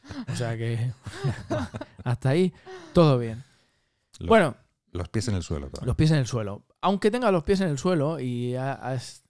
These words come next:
Speaker 2: has-, estás hablando cosas buenas de, de todo lo que te está pasando, yo sé que en esa parte yang hay un yin. Y nosotros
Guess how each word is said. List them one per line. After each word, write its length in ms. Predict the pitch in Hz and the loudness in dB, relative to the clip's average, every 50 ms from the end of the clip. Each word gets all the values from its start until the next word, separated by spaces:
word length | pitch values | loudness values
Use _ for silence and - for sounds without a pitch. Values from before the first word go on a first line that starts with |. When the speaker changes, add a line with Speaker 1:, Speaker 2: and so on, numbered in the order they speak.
| _ - | _ -12
Speaker 2:
has-, 200 | 131 117 - - | -10 -8 -8 -8
estás 320 | 120 - - - 127 117 | -8 -8 -8 -6 -6 -4
hablando 340 | 120 120 127 127 127 123 117 | -2 -2 -2 -2 -4 -4 -6
cosas 300 | - 123 107 131 117 113 | -6 -8 -6 -6 -6 -6
buenas 340 | 120 127 131 127 127 117 107 | -4 -4 -4 -4 -4 -4 -6
de, 360 | 110 110 104 101 98 95 98 | -6 -8 -6 -6 -6 -8 -8
de 100 | 101 95 | -10 -10
todo 160 | - - 110 | -10 -10 -8
lo 80 | 110 104 | -8 -8
que 80 | 104 | -10
te 60 | 101 - | -10 -10
está 100 | - 117 | -10 -10
pasando, 400 | 120 117 117 139 139 143 160 175 - _ - - - - - - _ _ _ _ _ _ | -8 -6 -6 -6 -4 -6 -6 -8 -12 _ -20 -20 -20 -20 -20 -20 _ _ _ _ _ _
yo 420 | 151 135 135 131 131 139 160 160 | -12 -6 -4 0 2 4 4 4
sé 340 | - - 160 151 156 160 156 | 4 2 2 2 2 2 2
que 120 | 143 131 | 0 -2
en 80 | 127 131 | -2 -2
esa 260 | 135 - - 143 143 | -2 -2 -2 -2 -2
parte 400 | 147 139 135 131 - - 135 127 127 | -2 -2 -2 -4 -4 -4 -4 -2 -2
yang 320 | 127 143 135 135 135 139 - - | 0 0 0 0 -2 -4 -8 -8
hay 200 | 135 120 120 117 | -6 -6 -4 -4
un 180 | 110 104 107 | -4 -4 -4
yin. 360 | 107 113 117 110 104 101 104 - _ _ _ _ _ _ _ _ _ _ _ _ _ _ _ _ _ _ _ _ _ | -4 -4 -6 -6 -8 -12 -16 -20 _ _ _ _ _ _ _ _ _ _ _ _ _ _ _ _ _ _ _ _ _
Y 140 | 117 120 120 | -10 -6 -4
nosotros 580 | 131 135 170 165 - 196 185 170 165 175 - | -2 -2 -2 0 0 2 2 2 2 -2 -4